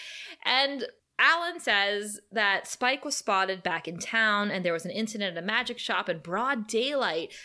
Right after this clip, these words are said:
and police had a hell of a time covering it up. And the mayor says that, that, "Oh, that Spike, you know, he was up to all sorts of shenanigans last year, and we had a world of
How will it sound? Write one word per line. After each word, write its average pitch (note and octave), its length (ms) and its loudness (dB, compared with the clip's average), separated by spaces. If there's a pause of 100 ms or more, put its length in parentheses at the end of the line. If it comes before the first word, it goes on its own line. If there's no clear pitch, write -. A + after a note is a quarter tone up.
and G#3+ 180 -4
police C4+ 280 -6
had B3+ 100 0
a G#3 60 2
hell A3+ 320 0
of A3+ 40 -8
a A#3 60 -4
time G#3+ 280 -4
covering F#3 360 -2
it F3+ 120 0
up. F#3 180 0 (800)
And A3+ 540 4 (460)
the A#3 140 2
mayor D4 340 4
says F#3 480 0
that, - 140 -2 (100)
that, G3 280 0
"Oh, D#4 320 6
that A3+ 220 2
Spike, F3 440 2
you F#3 80 0
know, E3+ 180 0
he G#3 140 -6
was B3+ 160 2
up A#3+ 180 2
to A3+ 140 -4
all B3 180 2
sorts C#4 340 0
of A#3 60 -4
shenanigans F3+ 600 0
last G#3 380 2
year, G#3 340 0
and F3+ 100 -2
we A#3 120 0
had G3+ 160 0
a E3 60 0
world B3 320 4
of G#3 80 2